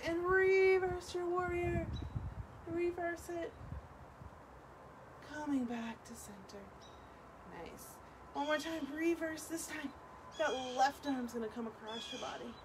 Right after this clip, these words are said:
Good. And back to warrior two.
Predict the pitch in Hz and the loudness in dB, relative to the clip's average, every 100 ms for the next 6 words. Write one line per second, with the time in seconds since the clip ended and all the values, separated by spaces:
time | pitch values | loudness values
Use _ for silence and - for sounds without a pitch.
0 | - - - - - - - - - - | -8 -6 -6 -6 -6 -8 -14 -16 -14 -12
1 | - - - - - - - - - - | -10 -8 -8 -8 -10 -12 -14 -14 -14 -14
2 | - - - - - - - - 160 170 | -14 -14 -12 -12 -12 -14 -14 -12 -10 -6
3 | 190 196 202 202 196 202 190 175 - - | -2 0 0 0 0 0 0 -4 -14 -14
4 | - - - - - - - - - - | -14 -14 -14 -14 -14 -16 -14 -14 -12 -8
5 | 202 226 202 196 196 196 185 190 185 196 | -4 -2 -2 -6 -6 -6 -6 -6 -6 -4
6 | 185 180 180 185 - 285 | -4 -4 -4 -6 -6 -4